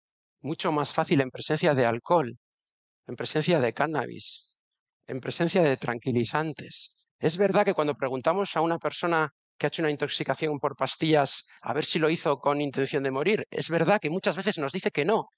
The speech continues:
no, no quería morir, quería descansar, y no nos está engañando. Pero acordaos lo que os decía al principio, esa persona sí tenía motivos para morir.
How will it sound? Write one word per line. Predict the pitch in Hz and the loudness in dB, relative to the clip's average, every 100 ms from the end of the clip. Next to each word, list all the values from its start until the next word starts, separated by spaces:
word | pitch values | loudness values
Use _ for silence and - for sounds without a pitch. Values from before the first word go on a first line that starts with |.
| _ | _
no, | 190 | 2
no | 208 | 2
quería | 220 196 185 | 4 6 6
morir, | 156 156 208 180 | 4 4 6 4
quería | - 156 202 | 4 6 6
descansar, | 175 - 143 135 - 170 - - - | 6 2 2 2 2 0 -2 -20 -10
y | 127 | -4
no | 156 | 0
nos | 220 208 | 0 0
está | 170 - | -2 0
engañando. | 190 160 143 175 165 131 101 - _ _ _ _ _ | 2 2 2 2 2 -2 -6 -8 _ _ _ _ _
Pero | - 127 | -12 -8
acordaos | 139 139 143 175 156 | -8 -6 0 0 0
lo | 160 | -2
que | |
os | 156 | 0
decía | 143 135 165 | 0 4 4
al | 143 | 4
principio, | 139 - 165 143 | 0 -4 -4 -2
esa | 160 196 | 0 0
persona | 175 - 196 170 | 0 0 2 2
sí | 208 | 0
tenía | 175 165 185 156 | 0 2 4 4
motivos | 131 147 202 113 - | 0 -2 -4 -4 -8
para | - 127 | -6 -6
morir. | 123 123 120 | -4 -6 -6